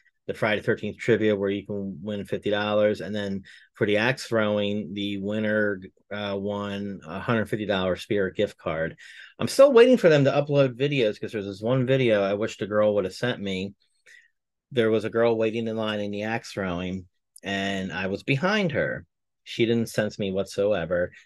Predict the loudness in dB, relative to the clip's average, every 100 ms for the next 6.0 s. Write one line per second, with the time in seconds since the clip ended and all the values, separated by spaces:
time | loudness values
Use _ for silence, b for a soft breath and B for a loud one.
0 | -4 -2 0 2 0 0 -2 -2 -2 -2
1 | -6 _ _ _ B B B 2 4 4
2 | 2 2 4 2 2 2 0 -2 2 4
3 | 4 4 2 -2 b b -2 0 2 0
4 | -2 -2 -6 -10 -4 -2 0 0 0 0
5 | 0 -2 -2 0 0 0 -2 -2 -6